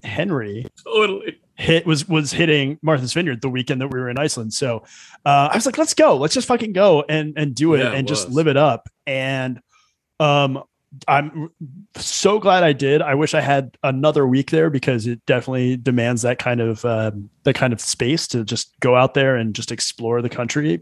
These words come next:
Speaker 1: But the three days that I was there were outstanding, like, absolutely outstanding. I highly recommend everyone go because, dude, it's, it is like you're on another planet, but the people are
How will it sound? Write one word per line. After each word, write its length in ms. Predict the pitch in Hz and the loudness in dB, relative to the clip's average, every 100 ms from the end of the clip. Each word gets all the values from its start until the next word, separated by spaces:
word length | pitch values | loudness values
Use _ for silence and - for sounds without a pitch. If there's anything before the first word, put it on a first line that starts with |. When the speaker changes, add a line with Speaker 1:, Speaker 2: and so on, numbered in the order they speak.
| _ 139 | _ 0
Speaker 1:
But 320 | 123 113 - _ _ _ _ _ | 0 0 -6 _ _ _ _ _
the 80 | 135 | -4
three 240 | 127 156 151 | 0 2 4
days 240 | 156 151 | 4 2
that 100 | 143 | 2
I 80 | 139 | 2
was 160 | 139 | 2
there 320 | - 135 139 143 | 2 4 4 4
were 460 | 123 117 110 110 _ _ _ _ _ _ _ _ - | -2 -4 -4 -8 _ _ _ _ _ _ _ _ -4
outstanding, 560 | 127 123 - 95 80 80 _ | -2 -2 -6 -10 -14 -20 _
like, 140 | 123 127 - | -10 -8 0
absolutely 640 | 143 139 - 139 131 123 | 2 2 0 0 -2 -2
outstanding. 400 | 113 - 104 98 | -6 -6 -10 -6
I 180 | 127 123 | -2 0
highly 460 | - - 143 139 135 | -2 -2 2 2 2
recommend 500 | 123 127 113 107 113 | 0 -2 -4 -4 -4
everyone 360 | 127 123 113 | -4 -2 -4
go 400 | 110 110 113 113 _ _ _ _ _ | -2 0 0 -2 _ _ _ _ _
because, 680 | 135 - 127 110 95 - - _ _ _ - - | -6 0 0 0 -4 -8 -10 _ _ _ -10 -2
dude, 400 | 101 65 - - _ | -2 -2 -8 -16 _
it's, 500 | 127 120 - - - - | -2 0 -2 -2 -4 -4
it 160 | 147 | 0
is 220 | 135 123 135 | 0 0 -2
like 160 | 127 | -2
you're 100 | 135 | -2
on 100 | 127 | -2
another 420 | 113 113 131 151 | -2 -4 0 0
planet, 580 | 147 147 135 131 131 135 _ _ _ _ _ _ - | 0 0 0 2 0 -2 _ _ _ _ _ _ 0
but 320 | 127 123 123 | 0 0 -10
the 80 | 113 | -16
people 340 | - 160 | -10 -2
are 20 | 170 | 2